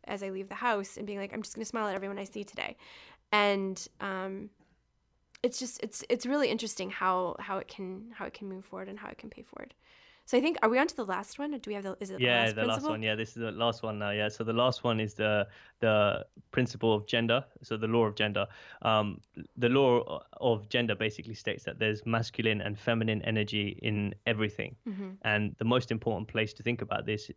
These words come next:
Speaker 2: w-, when it comes to thinking about how it can affect your life is in your mind. So you've got the conscious mind,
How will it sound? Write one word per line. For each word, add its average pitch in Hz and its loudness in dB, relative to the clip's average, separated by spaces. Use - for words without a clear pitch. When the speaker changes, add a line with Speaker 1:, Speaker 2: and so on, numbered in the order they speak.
Speaker 2:
w-, 113 -8
when 110 2
it - -2
comes 110 2
to 104 0
thinking 110 2
about 101 2
how 110 4
it - 2
can 110 0
affect - -2
your 123 6
life 104 2
is 107 -2
in 117 2
your 104 4
mind. 107 0
So - -2
you've 107 4
got 80 4
the - 0
conscious 113 0
mind, 104 -2